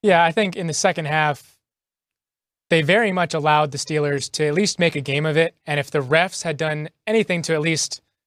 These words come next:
allow the game to become a game, then it would have, because th-, I can't remember what the score was, but the, the fake slide with Josh Allen, if they call that, that drive is dead. Okay? The George Pickens snowball,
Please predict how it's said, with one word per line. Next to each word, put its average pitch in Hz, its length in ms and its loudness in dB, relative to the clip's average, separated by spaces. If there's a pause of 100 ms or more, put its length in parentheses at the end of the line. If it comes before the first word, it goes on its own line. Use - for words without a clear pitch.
(300)
allow 156 360 2
the 160 100 -6
game 156 220 -4
to 147 120 -10
become 160 360 -4
a 190 60 2
game, 196 380 0 (920)
then 165 200 2
it 156 100 -2
would 175 180 2
have, 202 300 0
because 160 480 -2 (320)
th-, 190 100 -2
I 160 140 2
can't 185 220 -2
remember 170 400 0 (160)
what 160 160 0
the 156 60 -6
score 147 300 0
was, 131 240 -4
but 151 200 -4
the, 147 320 2 (320)
the 151 100 0
fake 190 240 2
slide 160 480 0 (340)
with 151 120 -4
Josh 160 280 2
Allen, 147 260 -4
if 147 120 -8
they 196 160 2
call 185 300 2
that, 180 280 2 (920)
that 170 180 2
drive 170 260 2
is 156 100 -10
dead. 127 300 -8 (580)
Okay? 151 300 0 (280)
The 170 100 -2
George 190 280 2
Pickens 196 360 0
snowball, 170 720 2